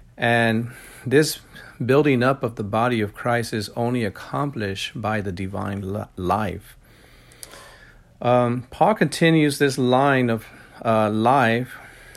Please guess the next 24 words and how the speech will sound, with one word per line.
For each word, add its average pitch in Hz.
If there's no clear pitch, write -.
and, 107
um, 107
the 120
issue 131
of 107
this 107
life 110
is 107
love 110
in 110
First 127
Corinthians 117
eight, 123
uh, 104
verses 113
two 127
and 107
three. 117
I'd 120
like 127
to 123
read 131
these 117
verses. 110